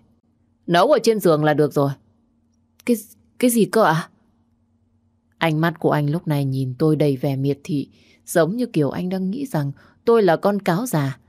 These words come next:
nhưng vẫn giả vờ ngây thơ. Rồi anh chậm rãi nói: "Cô muốn tiếp cận tôi lắm,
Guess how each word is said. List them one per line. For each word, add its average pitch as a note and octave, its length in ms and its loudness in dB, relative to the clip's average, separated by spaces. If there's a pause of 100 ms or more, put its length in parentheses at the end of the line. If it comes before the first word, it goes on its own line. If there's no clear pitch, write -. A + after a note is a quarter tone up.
(240)
nhưng G3+ 220 0
vẫn B3+ 180 -8
giả D3 200 -4
vờ C#3 240 -6
ngây D3+ 300 -6
thơ. F3+ 240 -6 (640)
Rồi C3+ 220 0
anh C#3+ 160 -2
chậm - 260 -6
rãi D#3 280 -8
nói: D3 320 -8 (1500)
"Cô F3 120 4
muốn D#3 280 2
tiếp C4+ 240 -2
cận D#3+ 280 0
tôi D#3 180 2
lắm, E3+ 380 -4